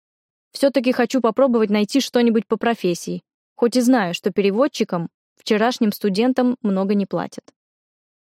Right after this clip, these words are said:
Сегодняшний вечер тянется долго и кажется самым обычным, пока около полуночи в караоке не появляются знакомые лица. Та рыжая девчонка из свиты Лазаревой, которая предупредила меня насчёт Антона — и парень из команды Бессонова,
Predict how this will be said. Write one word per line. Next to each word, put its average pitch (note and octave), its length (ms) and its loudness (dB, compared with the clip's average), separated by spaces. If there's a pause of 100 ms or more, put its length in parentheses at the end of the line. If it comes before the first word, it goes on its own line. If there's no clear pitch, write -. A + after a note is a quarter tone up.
(320)
Сегодняшний A3+ 640 2
вечер C#4 380 2
тянется A3+ 460 0
долго F#3 380 0
и F3+ 60 -2
кажется G#3+ 420 -2
самым G#3+ 380 2
обычным, G3+ 520 -4 (160)
пока G3+ 320 -2
около G#3 320 2
полуночи A3 520 0
в - 60 -8
караоке G#3+ 440 0
не F#3+ 100 0
появляются G#3 520 0
знакомые G#3 540 0
лица. F3+ 380 -8 (760)
Та A#3 160 2
рыжая A#3 300 4
девчонка G#3 520 -2
из F#3 100 -4
свиты G3+ 320 -2
Лазаревой, F3+ 680 -2
которая G3+ 320 -2
предупредила G3+ 560 0
меня G3+ 240 2
насчёт G3 320 -2
Антона — F3+ 540 -2 (300)
и G#3 60 -6
парень A#3 380 4
из - 80 -4
команды G3 400 0
Бессонова, F3 680 -6